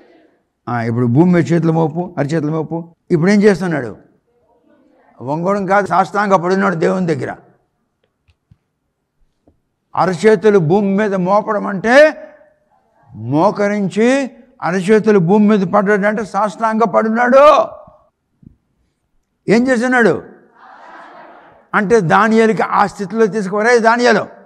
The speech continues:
అని ఇలా వంచాడు. ఈ సంగతి నాకు శాన్ హోజే అన్నటువంటి ఒక మహాపట్టణంలో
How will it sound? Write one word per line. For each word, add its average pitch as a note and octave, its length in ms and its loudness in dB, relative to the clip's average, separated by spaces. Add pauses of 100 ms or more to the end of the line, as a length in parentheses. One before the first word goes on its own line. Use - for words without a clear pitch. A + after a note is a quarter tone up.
(380)
అని - 300 -6
ఇలా G3 300 -2 (520)
వంచాడు. E3 520 -4 (400)
ఈ A3+ 200 6
సంగతి A#3 460 2
నాకు G#3 720 4 (920)
శాన్ G3+ 400 -2 (220)
హోజే F#3+ 500 -2 (300)
అన్నటువంటి F#3+ 540 -4
ఒక F#3 200 -2
మహాపట్టణంలో G3+ 1120 -2